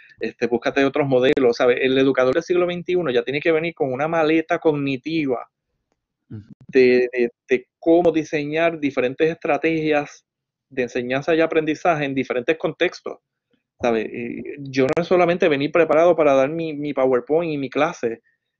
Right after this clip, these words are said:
Speaker 1: eh, en, en, en, en el formato, eh, convencional, ¿sabe? Hay que venir con un maletín cognitivo de muchas ideas, de, de, de muchas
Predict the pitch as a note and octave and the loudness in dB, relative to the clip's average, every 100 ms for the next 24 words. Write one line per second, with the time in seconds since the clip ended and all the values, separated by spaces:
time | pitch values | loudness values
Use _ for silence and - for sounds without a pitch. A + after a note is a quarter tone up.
0 | _ - A#2+ A#2 - - - B2 - - | _ -8 -6 -6 -6 -6 -6 -8 -6 -6
1 | - B2+ B2 A#2+ - B2 A#2+ - A#2+ B2 | -6 -8 -8 -8 -6 -2 -2 2 0 2
2 | D#3+ F3 - A#2+ - _ _ _ _ _ | 2 2 2 0 -2 _ _ _ _ _
3 | _ C3 A#2+ A#2+ A#2+ - C3 C3 B2+ A#2 | _ -4 -2 -2 -4 -2 0 0 0 0
4 | C3+ F#3 C3+ - - C3+ A#2+ - C3+ F#3+ | 2 0 0 -4 -2 0 0 0 0 2
5 | F3+ E3+ F3 E3+ D3+ F3 F#3 D3+ E3 F3+ | 2 0 0 0 0 0 0 0 -2 -2
6 | F#3 F3+ D#3+ D3 D#3+ F3 G3 F3 C#3 A#2+ | 0 -2 -2 -4 -4 0 4 6 4 0
7 | - _ C3+ C3+ C#3+ D#3 F#3+ E3+ C#3+ D3+ | -6 _ -8 -6 -4 -2 0 0 0 0
8 | F3 E3+ C#3 C3+ C3 C3 B2+ - C3 C3 | 2 2 2 -2 0 -2 -2 -4 -4 -4
9 | - F3 F3 | -2 0 0